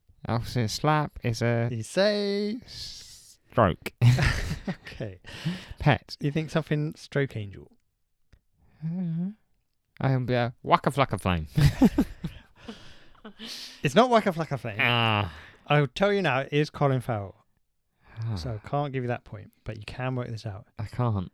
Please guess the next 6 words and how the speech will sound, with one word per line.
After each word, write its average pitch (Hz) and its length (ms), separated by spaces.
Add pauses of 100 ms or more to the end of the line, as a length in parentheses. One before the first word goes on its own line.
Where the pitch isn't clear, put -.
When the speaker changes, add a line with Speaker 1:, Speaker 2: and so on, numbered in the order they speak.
(140)
Speaker 2:
Slap - 500
devil. 98 460 (400)
Something 139 440
angel. 120 460 (1160)
Speaker 1:
Uh, 175 220
slap - 580